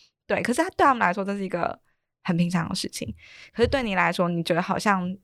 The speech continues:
你的整个作息会要跟着他们走。那包括他们很喜欢办 party 这件事情，然后我就跟着去参加各种 party。可是他们 party 可能跟台湾的，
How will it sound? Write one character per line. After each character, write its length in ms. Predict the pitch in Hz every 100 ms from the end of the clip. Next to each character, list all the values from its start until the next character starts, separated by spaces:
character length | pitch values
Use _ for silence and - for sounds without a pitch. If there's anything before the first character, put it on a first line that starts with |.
| -
你 120 | 180
的 140 | 175
整 240 | 170 175 160
个 420 | 165 156 - -
作 220 | - 214 190
息 440 | - - - - _ _ _
会 80 | 233
要 140 | 214
跟 200 | 214 190
着 60 | 170
他 160 | 180 165
们 160 | 160
走。 140 | - -
那 100 | 202
包 180 | 202 208
括 140 | 202 208
他 100 | 208
们 160 | 180
很 140 | 185 165
喜 120 | 160
欢 200 | 151 160
办 280 | 175 160 160
party 480 | 180 156 147 - -
这 100 | -
件 240 | - -
事 240 | 220 214 -
情， 260 | - - - _ _
然 120 | 185
后 60 | 196
我 120 | 185
就 220 | 170 185
跟 260 | 180 160 165
着 220 | 160 151 -
去 180 | 185
参 200 | 175 175
加 180 | 156 151
各 160 | 175 180
种 180 | - -
party。 560 | - - - - 196 - _ _ _ _
可 80 | -
是 60 | 277
他 140 | 269
们 60 | 233
party 400 | 226 196 202 180
可 120 | 185
能 100 | 156
跟 160 | 170
台 200 | 185 160 156
湾 200 | 156 165
的， 340 | 165 -